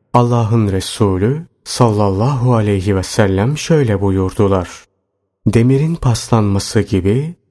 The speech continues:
kalpler de paslanır." Kendisine soruldu: "Ey Allah'ın Resulü, paslanan kalplerin cilası nedir?" Resul aleyhisselam buyurdular:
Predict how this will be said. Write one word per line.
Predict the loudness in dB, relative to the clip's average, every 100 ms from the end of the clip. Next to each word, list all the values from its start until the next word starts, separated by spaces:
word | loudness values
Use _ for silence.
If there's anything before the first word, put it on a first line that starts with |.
| 0
kalpler | 0 2 0 0 0
de | -2 0
paslanır." | -4 -4 -2 0 0 -2 -8 -20 _ _ -6
Kendisine | 0 0 0 -2 0 0
soruldu: | 0 0 0 0 -2 -2 -2 -6 _ _ _ _
"Ey | 2 4 2
Allah'ın | 2 2 2 0 0 0 0
Resulü, | -2 -4 -2 0 0 -2 -4 -12 _ _ _
paslanan | 0 0 0 0 0 -2
kalplerin | -2 0 0 0 2 2 0
cilası | 0 0 0 -4 -4 -2
nedir?" | -2 0 -2 -2 -12 -20 _ _ -2
Resul | 0 0 0
aleyhisselam | 0 2 2 0 -4 -4 0 0 0 0
buyurdular: | 0 0 -2 0 0 2 -2